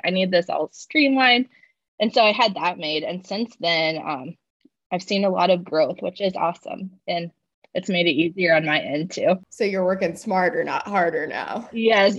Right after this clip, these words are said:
Speaker 1: exactly. That's always the goal, right? <laughs>
Speaker 2: I'm not gonna lie, I spent about twenty minutes playing around with the customizer this morning 'cause I was like, "What does this
Speaker 1: Oh.
Speaker 2: look like?"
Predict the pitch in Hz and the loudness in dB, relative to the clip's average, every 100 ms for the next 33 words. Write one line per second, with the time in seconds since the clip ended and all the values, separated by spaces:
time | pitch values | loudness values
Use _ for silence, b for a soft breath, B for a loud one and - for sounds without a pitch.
0 | - 226 214 175 170 180 - _ _ 143 | 0 2 4 4 4 4 -2 _ _ -4
1 | - 190 180 180 185 208 208 - 104 101 | 0 0 2 0 0 -4 -6 -4 -6 -6
2 | 165 - - 320 277 - _ B B B | -6 -4 -2 0 -2 -6 _ B B B
3 | - 226 202 196 247 240 220 190 175 - | -2 0 0 0 0 0 0 0 0 0
4 | 202 196 208 - 175 160 160 208 185 180 | -2 -2 -4 -2 -2 -2 -4 -2 0 0
5 | 185 165 160 156 - 240 175 170 170 156 | -2 -2 -2 -4 -8 -2 -2 0 -2 -4
6 | 160 170 185 180 175 185 156 143 120 156 | -4 -6 -6 -6 -6 -6 -6 -6 -6 -8
7 | 170 190 190 151 143 139 233 - 139 160 | -8 -8 -6 -4 -4 -6 -8 -6 -6 -4
8 | 160 165 180 247 196 226 285 - 302 214 | -4 0 2 2 2 2 4 4 0 -4
9 | 190 160 160 160 | -2 -2 0 -2